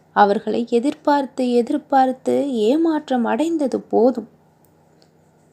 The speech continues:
உன்னுடைய வாழ்க்கையில் இனி தொடங்கப் போகின்ற ஒவ்வொரு அத்தியாயமும் இந்த முருகனுடைய அருளால் மகிழ்ச்சி நிறைந்ததாக இருக்கும்.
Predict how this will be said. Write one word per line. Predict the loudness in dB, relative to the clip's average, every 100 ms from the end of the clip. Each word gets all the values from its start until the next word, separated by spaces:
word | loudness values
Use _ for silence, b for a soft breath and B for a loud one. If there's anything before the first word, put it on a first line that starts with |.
| _ _ _ _ _ _ _ _ 2
உன்னுடைய | 4 6 6 6 4
வாழ்க்கையில் | 4 2 2 0 0
இனி | 0 0
தொடங்கப் | 2 2 2 0 0
போகின்ற | 2 0 2 -2 0 2
ஒவ்வொரு | 4 4 4 2 2 4
அத்தியாயமும் | 2 0 0 2 2 2 0 0 0
இந்த | 0 0 2
முருகனுடைய | 2 2 4 2 2 2 2 4
அருளால் | 4 4 2 4 4 2
மகிழ்ச்சி | 2 2 2 0 0
நிறைந்ததாக | 0 2 2 0 2 2 2
இருக்கும். | 0 2 0 -4 -8